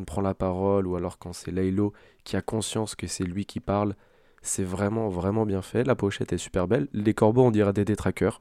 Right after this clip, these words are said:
Voilà, je sais pas si c'est que moi, mais, euh, <laughs> je trouve que ça ressemble à des détraqueurs, ce qui correspond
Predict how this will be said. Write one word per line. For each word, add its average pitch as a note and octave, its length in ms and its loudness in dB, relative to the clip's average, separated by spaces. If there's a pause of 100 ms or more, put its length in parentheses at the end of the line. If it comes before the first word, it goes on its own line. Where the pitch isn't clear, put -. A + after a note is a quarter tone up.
Voilà, E2+ 260 -2
je - 100 -10
sais F2 160 -2
pas G2 160 2
si - 220 -6
c'est - 200 -4
que - 140 0
moi, G2 240 2 (520)
mais, G2+ 140 0
euh, F2+ 400 2
<laughs> - 40 -10
je - 200 -6
trouve A#2 240 -4
que G#2+ 120 -2
ça G2 140 -6
ressemble F#2+ 340 -4
à F#2 40 0
des F2+ 120 -2
détraqueurs, A2 560 -2 (360)
ce - 80 -16
qui - 140 -14
correspond A2+ 520 0